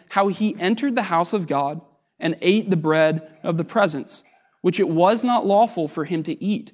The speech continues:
nor for those who were with him, but only for the priests? Or have you not read in the law how on the Sabbath the priests in the temple profane the Sabbath and are guiltless? I tell you,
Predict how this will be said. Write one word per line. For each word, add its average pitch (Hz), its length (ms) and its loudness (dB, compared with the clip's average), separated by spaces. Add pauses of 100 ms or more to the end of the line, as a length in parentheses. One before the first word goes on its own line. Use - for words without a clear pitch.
(140)
nor 196 340 2
for 175 180 -2
those 160 240 0
who 170 80 -4
were 170 120 0
with 190 240 -4
him, 139 200 -10 (400)
but - 140 -6
only 214 240 4
for 214 120 -4
the 185 80 -2
priests? - 520 -6 (1120)
Or 185 140 4
have 233 180 2
you 294 100 4
not 294 240 2
read 202 240 4
in 202 80 0
the 170 80 0
law 170 500 2 (220)
how 190 220 4
on 190 140 2
the 175 60 0
Sabbath 202 520 0
the 175 100 -2
priests 233 460 -2
in 214 120 -2
the 202 100 0
temple 170 360 -4
profane 190 600 -2
the 240 80 -2
Sabbath 139 600 -2 (300)
and 147 120 -6
are 156 100 0
guiltless? - 580 -4 (1040)
I 165 140 0
tell 220 260 -2
you, 139 300 -2